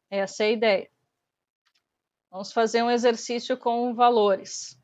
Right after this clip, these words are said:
Então, aqui a gente tem a questão dois. Pedro tem uma piscina em sua casa que mede seis metros de comprimento.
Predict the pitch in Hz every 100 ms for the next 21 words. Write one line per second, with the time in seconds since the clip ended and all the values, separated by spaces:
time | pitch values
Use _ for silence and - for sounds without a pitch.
0 | _ _ _ _ _ - 226 254 277 269
1 | 277 277 - 269 269 269 254 - 277 233
2 | 185 - - - - _ _ _ _ _
3 | _ 254 294 311 339 - 277 294 294 294
4 | 277 - 277 285 285 269 247 233 226 247
5 | 262 262 247 226 233 226 233 - 269 330
6 | 320 277 247 240 247 254 233 233 247 226
7 | 233 233 240 214 - _ _